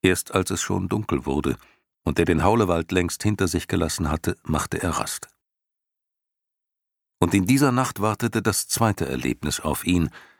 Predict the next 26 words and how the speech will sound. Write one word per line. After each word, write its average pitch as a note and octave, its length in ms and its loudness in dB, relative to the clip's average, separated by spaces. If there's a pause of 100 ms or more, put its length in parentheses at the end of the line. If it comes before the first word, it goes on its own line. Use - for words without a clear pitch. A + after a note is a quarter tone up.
(200)
das - 300 0
seiner E2 280 2
großen F#2+ 440 2
Suche G#2 340 2
eine G2+ 160 2
neue F2+ 380 2
Richtung B1 340 -6
geben G#1+ 300 -6
sollte. - 340 -8 (480)
Er - 140 2
träumte B2+ 380 4
nämlich, A#2+ 460 0 (560)
noch G#2+ 160 6
viel D3 220 2
deutlicher G#2 540 0
als F#2+ 160 -4
bisher, F#2+ 440 0 (520)
von G2 240 4
dem F2 200 2
großen F#2 500 0
Purpurbüffel, D#2 840 0
den D2 300 -2
er C2+ 180 -4
hatte D2 240 -6
erlegen C#2 460 -6
wollen. - 180 -14